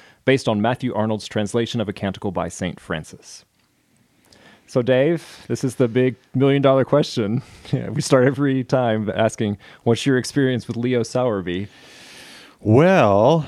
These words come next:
Speaker 1: That's
Speaker 2: uh,
Speaker 1: about where my
Speaker 2: that's
Speaker 1: experience
Speaker 2: about,
Speaker 1: is with
Speaker 2: yeah.
Speaker 1: Leo Sowerby.
Speaker 2: Yeah, not, well, not a lot of experience, uh, I have to be honest here. Uh, I grew up in the Chicago area, so I remember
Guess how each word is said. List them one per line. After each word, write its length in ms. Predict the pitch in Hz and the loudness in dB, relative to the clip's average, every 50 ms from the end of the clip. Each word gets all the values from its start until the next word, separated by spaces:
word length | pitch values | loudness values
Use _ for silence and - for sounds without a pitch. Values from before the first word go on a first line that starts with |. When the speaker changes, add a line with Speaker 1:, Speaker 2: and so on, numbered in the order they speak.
| - 127 | -4 0
Speaker 1:
That's 340 | 131 135 139 143 131 135 165 | 2 4 4 4 4 4 4
Speaker 2:
uh, 20 | |
Speaker 1:
about 200 | - - - 160 | 6 6 6 6
where 120 | 170 170 | 6 4
my 200 | 160 170 165 160 | 6 6 6 6
Speaker 2:
that's 100 | - 180 - | 4 2 2
Speaker 1:
experience 440 | 156 151 156 151 135 165 170 156 - | 2 2 4 4 4 4 4 2 2
Speaker 2:
about, 180 | 135 120 120 117 | -2 -2 -2 -2
Speaker 1:
is 80 | 143 | -4
with 80 | 113 110 | -4 -2
Speaker 2:
yeah. 160 | 135 135 131 | 0 2 2
Speaker 1:
Leo 360 | 131 127 123 117 104 95 90 90 | 2 4 4 4 4 2 2 0
Sowerby. 340 | 98 95 95 98 98 98 - _ _ - - | -2 -4 -6 -6 -8 -8 -10 _ _ -6 -2
Speaker 2:
Yeah, 340 | 113 117 120 117 107 98 98 | 0 2 2 4 4 2 2
not, 380 | 98 104 123 156 185 208 208 _ _ _ - | 2 0 0 2 2 0 -2 _ _ _ 2
well, 180 | 135 147 147 - | 2 2 2 2
not 260 | 143 135 147 180 208 | -2 0 2 2 2
a 60 | 220 202 | 2 2
lot 260 | 180 180 190 196 185 | 2 4 4 4 2
of 100 | 143 98 | 2 0
experience, 840 | 98 - - - - 127 113 117 117 113 104 101 98 - - - - | -2 -6 -6 0 2 2 4 4 2 2 0 -2 -4 -6 -8 -6 -2
uh, 220 | 117 107 101 101 101 | 0 0 0 0 0
I 40 | 104 | 2
have 260 | 104 117 120 - - | 2 2 0 0 0
to 100 | - 110 | -2 -2
be 180 | 98 104 107 110 | 0 0 0 0
honest 520 | 120 120 120 131 123 107 98 95 - - - | 2 2 2 2 2 0 -2 -4 -6 -6 -2
here. 360 | 107 98 90 90 92 95 98 - - - - - - _ - | 0 0 2 2 0 -2 -4 -8 -20 -20 -20 -20 -16 _ -2
Uh, 320 | 107 110 107 107 110 110 - | 0 2 4 4 4 2 2
I 160 | 120 123 131 | 2 2 2
grew 240 | 113 104 101 139 147 | 2 2 0 2 2
up 100 | 143 - | 2 0
in 60 | 135 | -2
the 60 | 117 | -2
Chicago 560 | - - 110 - - 117 123 139 131 117 107 | -2 -4 -8 -4 0 0 2 2 2 2 2
area, 500 | 95 92 92 92 90 90 90 87 90 101 | 2 2 0 0 0 0 -2 -2 -4 -6
so 240 | 101 - - 113 104 | -6 -2 0 0 2
I 80 | 101 104 | 2 2
remember 680 | 110 113 113 113 117 117 120 113 113 110 107 104 98 | 2 0 0 0 0 0 2 2 2 2 2 0 -2